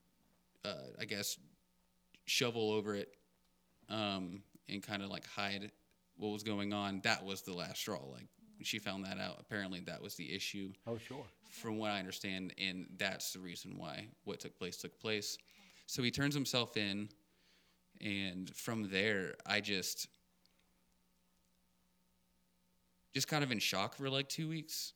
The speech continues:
Speaker 2: Sure.
Speaker 1: And just kind of like, "What just happened?"
Speaker 2: Sure.
Speaker 1: Um,
Speaker 2: Like, were you still seeing the, the, his son? I mean, were y'all still
Speaker 1: it, after
Speaker 2: talking, or was it
Speaker 1: that,
Speaker 2: just
Speaker 1: it, like, little, little bits?
Speaker 2: Okay.
Speaker 1: You know, 'cause little, little pieces, but he actually moved away,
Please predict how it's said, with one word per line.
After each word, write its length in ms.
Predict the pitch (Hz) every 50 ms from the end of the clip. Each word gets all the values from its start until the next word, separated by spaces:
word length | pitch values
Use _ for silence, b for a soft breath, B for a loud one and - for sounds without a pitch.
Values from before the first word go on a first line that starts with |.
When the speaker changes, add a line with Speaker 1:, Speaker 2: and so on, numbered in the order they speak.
| _ -
Speaker 2:
Sure. 260 | - - - - 175
Speaker 1:
And 100 | - 104
just 220 | 95 98 92 - -
kind 180 | 104 101 101
of 100 | 101 95
like, 380 | 104 101 101 95 92 - - - - _ _ _ _ _
"What 260 | - 107 101 104 98
just 180 | - 104 104 -
happened?" 520 | - 101 95 92 - 127 131 131 151 - 165
Speaker 2:
Sure. 380 | - 120 120 143 196 185 - - - - - - - - _ _ _ - -
Speaker 1:
Um, 480 | - 117 110 107 104 104 101 98 95 92 92 98
Speaker 2:
Like, 180 | - 120 139 143
were 140 | 135 117 120
you 160 | 123 123 131 120
still 320 | - - - 131 135 135
seeing 500 | 123 - - 135 131 131 127 123 120 113
the, 280 | 107 107 101 - 110 - - - _ -
the, 200 | 113 107 101 95 -
his 240 | 117 120 110 - -
son? 480 | - - 107 98 107 127 151 196 190 - -
I 60 | 101
mean, 160 | 98 95 95
were 120 | 98 98
y'all 240 | 98 98 104 107 110
still 300 | 110 - - 139 117 117
Speaker 1:
it, 100 | 113 - -
after 260 | 123 120 123 131 - -
Speaker 2:
talking, 140 | - -
or 40 | -
was 160 | 107 - 185
it 40 | -
Speaker 1:
that, 80 | - -
Speaker 2:
just 300 | 104 98 92 - - - _ _ _ -
Speaker 1:
it, 220 | 117 - - -
like, 280 | 104 104 107 113 - - - - 104
little, 320 | 123 127 131 123 120 107 - -
little 260 | 123 131 131 120 107
bits? 560 | 101 - 113 101 - - - - - - -
Speaker 2:
Okay. 220 | 92 - - 98 104 101 - - -
Speaker 1:
You 80 | 117 117
know, 120 | 113 107
'cause 440 | 95 - - 87 - - - - - - - _ _ _ _ _ _ _ _ _ _ _ - 95 - - -
little, 340 | 117 127 131 131 127 120 - -
little 180 | 123 127 123 123
pieces, 580 | - - 123 120 - - 101 95 92 - - -
but 120 | - 110
he 180 | - - 120 117
actually 540 | 117 117 - - - 117 101 98 98 - - -
moved 320 | 95 107 110 107 95 92
away, 500 | 87 - - 98 104 98 87 73 -